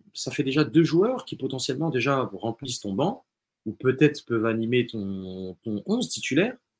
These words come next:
et ça te met aussi des possibilités que tu peux avoir. Pour moi, Asensio, si tu ne mets pas sur un côté, tu peux le mettre en numéro dix, ça peut faire l'affaire. Tu peux le mettre en faux numéro neuf, ça peut faire l'affaire, et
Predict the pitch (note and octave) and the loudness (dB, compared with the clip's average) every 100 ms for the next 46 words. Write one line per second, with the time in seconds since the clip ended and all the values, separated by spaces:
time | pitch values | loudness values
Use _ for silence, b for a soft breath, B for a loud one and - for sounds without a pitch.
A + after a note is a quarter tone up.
0 | _ _ _ _ _ - B2+ B2+ C3 C3+ | _ _ _ _ _ 0 2 4 2 2
1 | D3+ E3+ - D3+ C3 C3+ - B2+ C3 G3 | 4 6 4 2 0 0 0 0 0 0
2 | - - B2+ C#3 G3 - A2+ C#3+ C3 A2 | 0 -2 0 0 0 -2 -2 2 2 2
3 | A#2+ - D3 A2+ - A2 - - A#2 A2 | 2 2 0 -2 -6 -4 -4 -2 -2 -2
4 | G2 G#2+ - - A2+ A2+ A#2+ A2 G#2+ G2+ | -2 0 0 0 -2 -2 0 0 0 0
5 | A#2+ G#3 - b b b - - B2 C#3+ | 0 0 0 b b b -6 -2 -2 0
6 | C#3 D#3+ A#3+ G#3 - - A#2 B2 A2+ D#3+ | 0 0 0 -2 -4 -2 -2 0 0 2
7 | C#3+ B2 A#2+ F3 F3+ - D3+ - D3+ D#3+ | 2 2 0 0 -2 -2 -4 0 2 2
8 | G#3+ E3 A2+ | 2 2 2